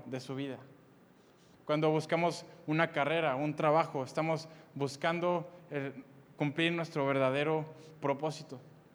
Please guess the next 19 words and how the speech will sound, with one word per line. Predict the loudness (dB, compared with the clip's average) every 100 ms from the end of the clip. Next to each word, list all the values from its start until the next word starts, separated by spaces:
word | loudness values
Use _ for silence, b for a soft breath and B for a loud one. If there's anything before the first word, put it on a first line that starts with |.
| -20 -20 -20 -20 -20 -20
Y | -10
creo | -4 0
que | 2 0 -4 -16 0
de | 2
la | 4
misma | 2 2 0
manera, | 0 2 2 2 0 -4 -14 -20 -20 -20 -20 -20 -20 -10
cuando | -2 2 4 2 0 -8 -18 0
volteamos | 2 4 4 4 2 0 -12 -10 -2
a |
vernos | 2 4 4 2
a | 2
nosotros | 2 0 0 0
mismos, | 0 2 0 -2
estamos | -4 0 0 -2 B B -4
buscando | -2 -2 0 0 2
nuestra | 0 -2 0 0 2
verdadera | 0 2 2 4 2 0 -2 -10 -20 B B B -4
identidad. | 0 0 0 -2 -4 -4